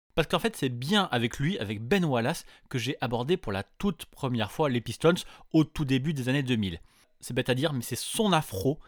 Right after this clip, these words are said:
qui a été l'un des premiers signes distinctifs qui m'a marqué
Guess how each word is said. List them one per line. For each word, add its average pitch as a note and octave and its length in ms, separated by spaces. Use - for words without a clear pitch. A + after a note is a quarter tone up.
qui C#3 120
a C#3 40
été D#3 320
l'un D3 220
des C3 160
premiers D3 400
signes C3 380
distinctifs D3+ 640
qui - 160
m'a F3 300
marqué D#3+ 440